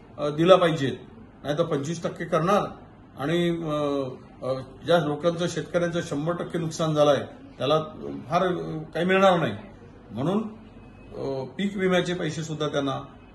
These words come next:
अ, भर-, मिळाले पाहिजेत आणि सरकारी मदत सुद्धा मिळाली पाहिजेत. आणि आत्ताच्या ही joint पंचनामे survey, अ, करून घेण्याचं काम, अ, लवकरात लवकर सुरू केलं गेलं पाहिजे. आणि तसेही पत्र आम्ही, अ, च-, संबंधित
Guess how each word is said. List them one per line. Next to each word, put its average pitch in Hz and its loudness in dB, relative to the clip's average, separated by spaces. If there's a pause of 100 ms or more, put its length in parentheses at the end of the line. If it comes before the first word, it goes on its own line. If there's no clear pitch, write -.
अ, 127 -4
भर-, 123 -6
मिळाले 135 2
पाहिजेत 135 0 (420)
आणि 127 -4
सरकारी 135 -2
मदत 135 0
सुद्धा 135 -6
मिळाली 127 -4
पाहिजेत. 127 -6
आणि 147 -6
आत्ताच्या 147 0 (920)
ही 160 -4
joint 170 4
पंचनामे 143 2
survey, 147 0 (640)
अ, 123 -2 (260)
करून 180 4
घेण्याचं 165 2
काम, 123 0 (760)
अ, 123 -10
लवकरात 135 -2
लवकर 139 -2
सुरू 135 -8
केलं 127 -4
गेलं 123 -4
पाहिजे. 117 -6 (640)
आणि 131 -2 (340)
तसेही 165 -4
पत्र 147 -2
आम्ही, 139 2
अ, 135 -10 (200)
च-, 120 -8
संबंधित 123 -4